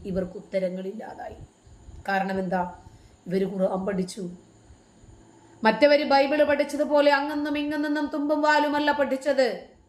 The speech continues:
വളരെ ആഴത്തിലുള്ള പഠനങ്ങൾ അവര് നേടി. യഥേഷ്ടം ഖുർആൻ പരിഭാഷകൾ ഇവര് വാങ്ങി,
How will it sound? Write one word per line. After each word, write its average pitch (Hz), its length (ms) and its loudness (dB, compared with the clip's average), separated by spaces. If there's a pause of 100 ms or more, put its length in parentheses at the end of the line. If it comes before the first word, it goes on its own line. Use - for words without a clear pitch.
(500)
വളരെ 277 320 2
ആഴത്തിലുള്ള 330 1080 2
പഠനങ്ങൾ 294 500 -2
അവര് 247 260 0
നേടി. 196 260 -6 (1600)
യഥേഷ്ടം 302 560 4
ഖുർആൻ 294 460 0
പരിഭാഷകൾ 277 720 2
ഇവര് 269 180 4
വാങ്ങി, 262 600 -2